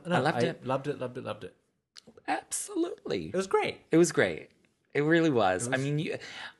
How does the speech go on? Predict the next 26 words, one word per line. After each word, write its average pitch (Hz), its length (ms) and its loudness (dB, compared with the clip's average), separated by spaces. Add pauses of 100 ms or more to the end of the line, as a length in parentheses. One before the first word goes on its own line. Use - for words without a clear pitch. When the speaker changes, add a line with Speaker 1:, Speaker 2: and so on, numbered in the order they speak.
(500)
Speaker 1:
I 160 60 -2
mean, 170 460 0
you, - 200 -8
you 165 180 0
know, 135 340 2
you're 143 240 2
gonna 165 160 2
hear 139 500 2
m-, 127 220 -4 (320)
me, 143 200 -2
Martin 117 380 6
and 101 120 4
I, 90 400 0
like, 101 380 0
maybe 117 540 0
say 110 280 0
some 110 260 0
things 107 300 -2
that - 200 -2
could 107 300 -4
be 110 120 0
a 101 60 4
little 98 500 0
downturned. 120 960 -2
Speaker 2:
Yeah. 143 100 0 (520)
Speaker 1:
But - 300 0